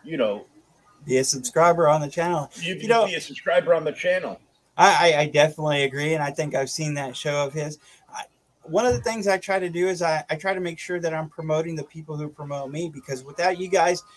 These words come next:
Speaker 2: how's my project getting seen? I, on my Facebook or on my Twitters, I usually put out a post thanking people, and I just put out a post whenever this got funded, and I included everyone, uh, sh-, every person's show that I've been on, including, uh,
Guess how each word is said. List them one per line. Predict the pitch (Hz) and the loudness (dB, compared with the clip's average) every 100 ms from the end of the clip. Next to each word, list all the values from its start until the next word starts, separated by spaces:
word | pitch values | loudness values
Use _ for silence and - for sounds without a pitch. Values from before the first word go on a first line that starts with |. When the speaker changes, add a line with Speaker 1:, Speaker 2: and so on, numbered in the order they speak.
| _ _ _ - | _ _ _ -8
Speaker 2:
how's | - 180 175 156 | 4 4 4 2
my | 156 156 | -2 -2
project | - 151 147 147 131 | 2 2 2 -6 -8
getting | 131 | -10
seen? | 117 - 156 139 123 _ - _ - - - | -8 -8 -8 -12 -14 _ -20 _ -20 -18 2
I, | 165 180 | 2 6
on | 180 180 | 6 6
my | 170 165 | 4 0
Facebook | 180 175 165 180 175 | -2 -4 -2 -4 -2
or | 165 | -2
on | 160 | -2
my | 160 165 | -2 -4
Twitters, | - 170 170 160 | -4 -4 -4 -4
I | 151 | -4
usually | 147 156 156 147 131 | -4 -6 -8 -10 -6
put | 170 165 | -2 0
out | 143 | 0
a | 139 | -4
post | - 151 170 - - | -6 -4 -4 -8 -10
thanking | - 151 151 156 | -8 -8 -8 -14
people, | 160 156 170 175 | -12 -10 -4 -4
and | 160 143 | -4 -6
I | 135 - 135 | -10 -10 -10
just | 139 156 - | -6 -6 -4
put | 180 165 | 0 2
out | 147 | 2
a | |
post | 139 151 147 - | 0 -6 -6 -8
whenever | 147 139 139 | -8 -6 -8
this | 143 156 | -8 -4
got | 151 127 - | -2 -2 -2
funded, | 185 165 139 | -4 -4 -8
and | 135 135 | -8 -6
I | 135 | -6
included | 135 - 180 156 | -4 0 0 0
everyone, | 156 156 156 151 151 | -2 -2 -2 -2 0
uh, | 147 - - | -2 -6 -16
sh-, | - - - | -14 -10 0
every | 156 165 156 - | 0 2 -4 -2
person's | 175 156 160 151 | 0 0 -4 -4
show | 165 151 | 0 0
that | 143 | 0
I've | 131 | 0
been | 151 180 | 2 0
on, | 147 135 - - - | 0 -4 -8 -20 -12
including, | - 175 - 247 214 156 | -6 -2 0 0 0 2
uh, | 147 139 135 | 4 4 0